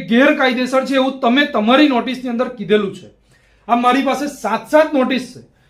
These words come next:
તમે સાત નોટિસ આપ્યા પછી એક કલાક માટે એને તમે બંધ નથી કરાવી શક્યા. આ એક નોટિસ આપી છે તમે ઓગણીસ સાત બે હજાર એકવીસ,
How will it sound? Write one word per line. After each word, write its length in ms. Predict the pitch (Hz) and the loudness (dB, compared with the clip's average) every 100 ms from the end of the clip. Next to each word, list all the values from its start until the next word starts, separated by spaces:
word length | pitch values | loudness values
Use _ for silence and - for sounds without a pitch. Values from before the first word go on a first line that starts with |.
| _ - | _ 0
તમે 180 | 233 269 | 2 2
સાત 400 | 262 247 320 339 277 | 0 2 2 2 0
નોટિસ 340 | 262 277 247 | 0 0 -2
આપ્યા 320 | 240 220 233 | -2 0 0
પછી 320 | 220 196 175 135 - _ - | -2 -8 -12 -14 -18 _ -2
એક 160 | 277 285 | 0 0
કલાક 440 | 240 226 277 320 285 | 0 4 4 4 0
માટે 200 | 262 262 | -2 0
એને 120 | 247 | -2
તમે 180 | 240 240 | -2 -2
બંધ 340 | 185 226 247 226 | 0 2 2 0
નથી 160 | 233 | -2
કરાવી 300 | 214 202 202 | 0 0 0
શક્યા. 400 | - 135 123 107 - _ _ _ - | -4 -14 -16 -20 -20 _ _ _ 0
આ 60 | |
એક 220 | 220 262 233 | 2 2 0
નોટિસ 340 | 240 311 294 | -2 0 0
આપી 240 | 269 285 | 0 0
છે 80 | 269 | -2
તમે 180 | 262 254 | 0 0
ઓગણીસ 380 | 240 214 294 294 | 0 2 0 0
સાત 200 | 269 262 | -2 -2
બે 120 | 226 240 | 0 0
હજાર 240 | 247 226 | 2 2
એકવીસ, 420 | 220 254 247 220 | 0 -2 -4 -4